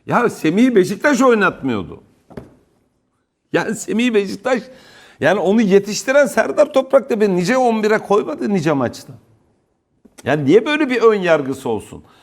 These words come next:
Beşiktaş sürekli yönetim değiştiren, sürekli teknik direktör değiştiren, sürekli takım değiştiren, yani oyuncu değiştirerek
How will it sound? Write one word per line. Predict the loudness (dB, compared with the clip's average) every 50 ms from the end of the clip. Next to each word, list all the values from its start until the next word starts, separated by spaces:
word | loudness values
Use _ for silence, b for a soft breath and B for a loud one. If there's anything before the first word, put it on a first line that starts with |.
| b b b
Beşiktaş | -2 -2 -2 -2 -2 -8 -4 -4 -2 -2 -2
sürekli | -4 -2 0 0 0 0 0 0
yönetim | 0 2 2 0 0 -2 -4 -6 -4 -2
değiştiren, | -2 -2 -4 -6 -6 -4 -4 -4 -4
sürekli | -6 -6 -2 2 2 2 0 0 -8 -4 -2
teknik | -2 -2 -2 -4 -10 -10 -6 -4
direktör | -2 -2 -2 -2 0 -2 -2 0 -2
değiştiren, | -6 -8 -8 -6 -6 -4 -4 -4
sürekli | -4 -2 -2 -2 -2 -2 -4 -6 -6 -6
takım | -6 -8 -6 -6 -6 -4 -4 -4
değiştiren, | -4 -4 -4 -6 -8 -6 -2 0 0 0 -2 -2
yani | -2 0 0 0
oyuncu | 0 0 0 -2 -2 -4 -4 -2
değiştirerek | -2 -4 -4 -6 -12 -12 -8 -4 -2 -2 -2 -2